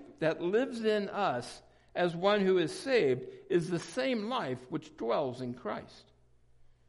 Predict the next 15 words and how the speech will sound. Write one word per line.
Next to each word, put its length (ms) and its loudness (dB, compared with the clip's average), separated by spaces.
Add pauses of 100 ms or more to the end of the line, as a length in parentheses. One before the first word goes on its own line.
(1200)
We 100 4
read 160 4
a 80 6
story 460 6
in 100 0
Second 440 -4
Kings 520 0
where 160 2
a 40 0
body 380 2
came 320 -2
in 100 -2
contact 760 -4
with 120 -6
Elisha 540 -2